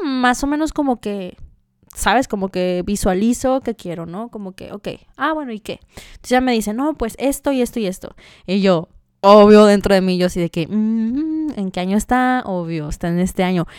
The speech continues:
Y se me hace muy como, o sea, aunque tú no sepas cuál es tu energía personal de forma consciente, o sea, es a lo que voy, como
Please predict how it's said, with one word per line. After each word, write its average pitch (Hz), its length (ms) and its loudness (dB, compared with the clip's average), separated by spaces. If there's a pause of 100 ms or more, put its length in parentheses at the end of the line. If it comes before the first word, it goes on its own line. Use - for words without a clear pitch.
(180)
Y 208 80 -6
se 233 140 0
me 220 100 2
hace 226 200 2
muy 247 260 6
como, 233 400 -2 (200)
o 196 80 -2
sea, 220 140 4
aunque 226 220 2
tú - 160 0
no 294 160 4
sepas 320 420 2
cuál 277 200 6
es 285 120 0
tu 269 80 -6
energía 214 320 -2
personal 208 580 -2
de 214 80 0
forma 214 300 0
consciente, 190 640 -4 (420)
o - 40 -20
sea, - 260 -10 (480)
es 247 160 2
a 269 40 4
lo 254 120 6
que - 80 -4
voy, 208 220 2
como 196 320 -4